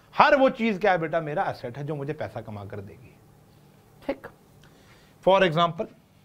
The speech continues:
for example, land, बिल्डिंग, मशीनरी, फर्नीचर। स्टॉक क्या होता है? गुड्स। स्टॉक क्या होता है? जो रॉ मटेरियल आप खरीदते हो ना,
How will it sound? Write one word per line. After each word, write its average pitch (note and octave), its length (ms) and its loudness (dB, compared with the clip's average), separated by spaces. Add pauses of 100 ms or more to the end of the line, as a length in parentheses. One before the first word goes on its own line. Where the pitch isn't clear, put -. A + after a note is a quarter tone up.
(160)
for F3+ 140 6
example, D3 440 -2 (200)
land, D3 300 0 (680)
बिल्डिंग, D3+ 400 -2 (320)
मशीनरी, D#3+ 520 -2
फर्नीचर। D3+ 680 -2 (140)
स्टॉक G3+ 300 2
क्या G#3+ 100 6
होता F#3 200 0
है? F3+ 120 -8
गुड्स। C3 220 0 (600)
स्टॉक G3+ 300 2
क्या G3+ 120 6
होता E3 200 2
है? A#3 100 -2
जो E3 200 2
रॉ D#3+ 220 4
मटेरियल D3 460 -2
आप A#2+ 140 -4
खरीदते A2 340 -10
हो A#3+ 40 -4
ना, C4 120 -10